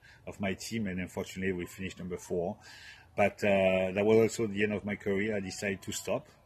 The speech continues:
my career with the national team after I played for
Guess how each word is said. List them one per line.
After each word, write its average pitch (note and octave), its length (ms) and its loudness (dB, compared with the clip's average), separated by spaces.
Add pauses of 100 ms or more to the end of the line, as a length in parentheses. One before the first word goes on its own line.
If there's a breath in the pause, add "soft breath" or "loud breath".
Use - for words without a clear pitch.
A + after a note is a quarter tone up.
my F#2 140 -6
career F#2+ 540 -4
with F2+ 240 -6
the F2+ 60 -12
national F#2 360 -8
team G#2+ 280 -8
after F2+ 260 -8
I F2+ 100 -4
played F#2 260 -8
for E2+ 300 -8